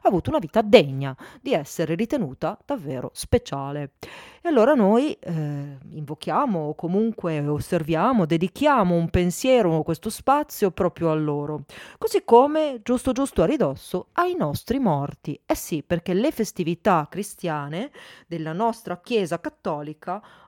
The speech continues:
vanno insieme, vanno proprio vicine e non è un caso. Io ricordo un bellissimo spettacolo del Teatro della Tosse ad Apricale dedicato proprio alle vite dei santi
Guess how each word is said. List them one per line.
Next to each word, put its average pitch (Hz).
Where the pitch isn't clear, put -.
vanno 156
insieme, 165
vanno 294
proprio 165
vicine 147
e 330
non 294
è 185
un 156
caso. 151
Io 339
ricordo 185
un 175
bellissimo 220
spettacolo 196
del 156
Teatro 208
della 165
Tosse 190
ad 147
Apricale 151
dedicato 156
proprio 180
alle 151
vite 185
dei 156
santi 147